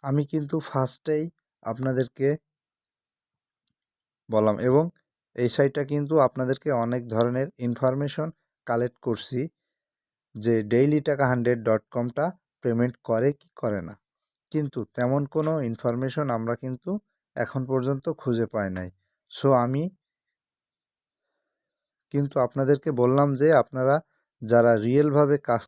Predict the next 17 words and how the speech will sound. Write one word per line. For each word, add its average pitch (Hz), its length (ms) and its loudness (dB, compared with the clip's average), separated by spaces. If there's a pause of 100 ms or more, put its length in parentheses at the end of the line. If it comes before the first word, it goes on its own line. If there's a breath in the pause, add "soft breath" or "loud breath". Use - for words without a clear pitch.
করতে 123 320 -8 (100)
চান, 139 260 0 (800)
প্রতিদিন 139 460 0
কাজ 123 320 -2
করে 123 320 -4
টাকা 120 340 -4 (560)
প্রতিদিন 151 380 0
উইথড্র 131 380 0
করতে 135 340 -4
চান, 139 220 0 (1700)
তারা 131 200 0
এই 139 240 4
ভিডিওর 135 420 2
ফার্স্ট - 360 0
কমেন্ট 143 360 0 (240)
থেকে 135 280 -2 (180)
কাজ 123 200 0